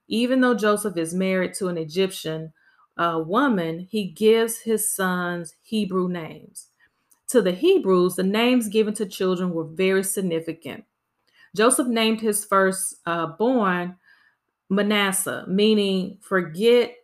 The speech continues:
or forgetting. God had made him forget all the troubles and hardships of his past,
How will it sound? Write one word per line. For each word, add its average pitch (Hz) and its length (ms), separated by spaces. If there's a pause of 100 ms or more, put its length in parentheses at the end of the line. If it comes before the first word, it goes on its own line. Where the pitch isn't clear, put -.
or 185 240
forgetting. 170 760
God 226 580
had 190 380
made 196 300
him 185 380
forget 170 540
all 220 280
the 240 100
troubles 185 480
and 156 120
hardships 190 600
of 165 140
his - 160
past, 202 540